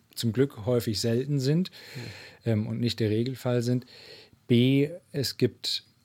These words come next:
Speaker 1: Laborbefunde, die nichts mit dem Befund zu tun haben, den wir hier gerade suchen,
Speaker 2: Mhm.
Speaker 1: obwohl wir danach geguckt haben.
Speaker 2: Mhm.
Speaker 1: Das war ja so ein Punkt, wo ich dann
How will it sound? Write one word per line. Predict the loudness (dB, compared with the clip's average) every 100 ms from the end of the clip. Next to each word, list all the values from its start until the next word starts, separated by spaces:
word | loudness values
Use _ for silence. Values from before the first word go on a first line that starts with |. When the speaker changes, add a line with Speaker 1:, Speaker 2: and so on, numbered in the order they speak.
| _ _ _ -18 -14 -4
Speaker 1:
Laborbefunde, | 2 2 2 2 2 -2 0 2 6 6 4
die | 0 0 2
nichts | 4 4 2 0 -6 -6 -6 -10 -4
mit | -2 2
dem | 2 2
Befund | 0 0 0
zu | -4
tun | -2 2 2
haben, | 4 2 2
den | 0 0
wir |
hier | -2
gerade | -2 -2 -2 -2
suchen, | -2 0 2 0
Speaker 2:
Mhm. |
Speaker 1:
obwohl | 0 0 2
wir | 2
danach | 0 -2 -4
geguckt | -4 -4 -4 -2
haben. | 0
Speaker 2:
Mhm. | 2
Speaker 1:
Das | 2 4
war |
ja | 2
so | 2
ein | 0
Punkt, | 2 0 2 4
wo | 2
ich | 2
dann | -2 -4 -10 -16